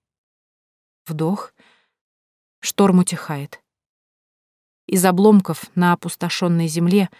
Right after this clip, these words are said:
огромными буквами формируется вопрос: «Чего я хочу?» Или «Кого?» Застываем со Львом друг напротив друга. Нас разделяет накрытый стол —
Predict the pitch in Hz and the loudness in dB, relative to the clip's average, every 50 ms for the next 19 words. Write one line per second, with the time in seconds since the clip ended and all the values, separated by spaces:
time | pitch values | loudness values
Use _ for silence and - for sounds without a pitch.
0 | _ _ _ _ _ _ _ _ _ _ - 180 180 175 196 220 220 208 190 185 | _ _ _ _ _ _ _ _ _ _ 0 0 2 2 4 6 6 8 8 6
1 | 175 175 170 156 180 214 196 - 175 170 160 151 151 - - 185 170 160 175 175 | 6 4 2 0 -2 -4 -2 -2 -4 -2 -2 -4 -4 -4 -4 -2 0 0 2 2
2 | 175 185 190 180 175 - - 170 175 185 - - 170 147 135 - - - _ _ | 2 2 2 2 0 -2 -4 -4 -4 -6 -4 -6 -6 -6 -6 -8 -10 -12 _ _
3 | _ _ _ _ _ _ _ _ _ _ - - - 196 170 165 175 190 196 196 | _ _ _ _ _ _ _ _ _ _ -6 -4 -2 -2 -2 -2 -2 -2 -2 -4
4 | 185 - _ _ - 165 170 180 175 175 165 - - 170 160 - - - - 143 | -4 -8 _ _ -8 -4 -2 -2 -2 -2 -4 -8 -12 -12 -12 -12 -12 -12 -14 -14
5 | 120 _ _ _ _ _ _ _ _ _ _ _ _ _ _ _ _ _ _ 175 | -16 _ _ _ _ _ _ _ _ _ _ _ _ _ _ _ _ _ _ -2
6 | 190 202 190 214 208 196 151 - _ _ _ _ _ _ _ _ _ _ _ _ | 0 2 4 2 2 2 0 -6 _ _ _ _ _ _ _ _ _ _ _ _
7 | - - 202 185 180 165 135 123 - _ _ _ _ _ _ _ _ _ _ _ | -4 -2 -2 -2 -2 -6 -8 -10 -14 _ _ _ _ _ _ _ _ _ _ _
8 | _ _ _ _ _ _ _ _ _ _ _ _ _ _ - 160 170 190 - - | _ _ _ _ _ _ _ _ _ _ _ _ _ _ -6 -2 -2 -2 0 -2
9 | - 185 180 196 196 185 170 - - 185 165 170 165 202 202 196 190 180 - - | -2 0 2 2 2 2 2 0 -2 -2 -2 2 4 4 6 6 4 2 0 -2
10 | 175 180 - - 175 - - 170 - - 165 156 156 147 143 139 143 - _ _ | -4 -2 -2 -2 -2 -2 -2 -4 -4 -6 -8 -8 -8 -10 -10 -10 -12 -14 _ _
11 | _ _ _ _ _ _ _ _ _ _ _ _ _ - 185 185 185 - - 190 | _ _ _ _ _ _ _ _ _ _ _ _ _ 2 4 4 4 4 2 0
12 | 185 160 156 180 180 180 180 170 170 - 170 170 - - 175 160 - 170 160 - | 0 0 0 0 0 2 2 0 0 -2 -4 -6 -4 -4 -6 -6 -6 -8 -10 -6
13 | - - 196 185 | -4 -4 -4 -4